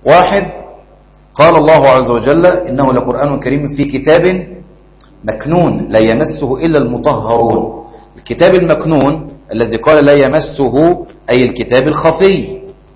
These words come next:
لأن المكنون أي الخفي، والله يعلم ما تكن صدورهم. فهل القرآن خفي أم ظاهر؟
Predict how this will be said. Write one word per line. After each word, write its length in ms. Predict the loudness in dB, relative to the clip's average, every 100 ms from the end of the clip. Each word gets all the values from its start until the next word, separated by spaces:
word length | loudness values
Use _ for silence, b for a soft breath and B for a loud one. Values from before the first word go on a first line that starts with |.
| _ _ _ _
لأن 520 | -8 -4 -4 -4 -6 -10 -20 -14
المكنون 520 | -8 -6 -4 -2 -2
أي 160 | -2 -2
الخفي، 600 | -2 -4 -2 -2 -4 -14 -20 _ _ _ _
والله 360 | -4 0 0 2
يعلم 380 | 0 0 0 -2
ما 360 | 0 -2 -4 -16 -20 -20 _ _ _ _ _ _ _ _ -8
تكن 720 | -6 -4 0 2 2 -2 -4
صدورهم. 680 | -8 -8 -8 -4 -6 -6 -12 -20 _ _ _ _ b b b
فهل 280 | -6 0 2
القرآن 560 | 0 0 2 4 2 0
خفي 540 | -4 -2 0 0 0
أم 120 | 0
ظاهر؟ 680 | 2 2 4 2 -2 -8 -18